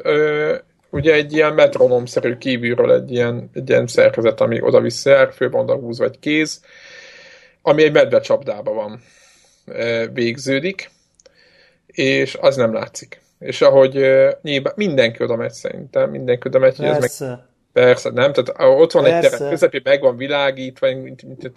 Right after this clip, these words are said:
Speaker 1: teljesen, egy spot, spot világítja,
Speaker 2: Tízből
Speaker 1: teljesen.
Speaker 2: tíz oda megy, ezer százalék.
Speaker 1: Persze, persze. És nyilván,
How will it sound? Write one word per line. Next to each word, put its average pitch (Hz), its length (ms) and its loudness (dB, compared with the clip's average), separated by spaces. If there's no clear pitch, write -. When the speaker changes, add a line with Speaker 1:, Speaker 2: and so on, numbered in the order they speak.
Speaker 1:
teljesen, 123 600 0
egy 117 100 -10
spot, - 500 -6
spot - 380 -8
világítja, 131 640 -4
Speaker 2:
Tízből 135 280 0
Speaker 1:
teljesen. 127 280 0
Speaker 2:
tíz 131 160 -8
oda 120 140 -6
megy, 117 180 -10
ezer 123 240 -8
százalék. 120 380 -18
Speaker 1:
Persze, 131 520 0
persze. 123 580 -2
És 143 460 -8
nyilván, 120 600 -4